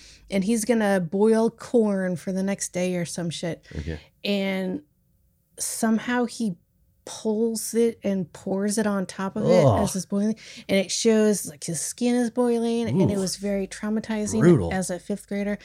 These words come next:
Speaker 2: Okay.
Speaker 1: And I was like, "Ooh, this is what's gonna happen. And I'm excited for this death." She just, like, dips her head in it.
Speaker 2: Yeah, and then, and then she, her body just gets dragged away by something invisible.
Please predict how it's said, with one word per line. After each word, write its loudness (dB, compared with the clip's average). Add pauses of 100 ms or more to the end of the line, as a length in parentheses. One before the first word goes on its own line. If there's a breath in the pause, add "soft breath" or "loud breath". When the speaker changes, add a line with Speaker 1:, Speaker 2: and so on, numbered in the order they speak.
Speaker 2:
Okay. -2
Speaker 1:
And 4
I 6
was 4
like, -2
"Ooh, 10
this 2
is 0
what's -6
gonna 0
happen. 2
And -2
I'm 4
excited -2
for -6
this 2
death." -4 (420 soft breath)
She -8
just, -2
like, -4 (160)
dips -6
her -6
head -8
in -8
it. -18 (120)
Speaker 2:
Yeah, 6
and 8
then, 8
and 4
then 2
she, 0 (180)
her 0
body 4
just 0
gets 0 (460 soft breath)
dragged 6
away 4
by -2
something -2
invisible. -6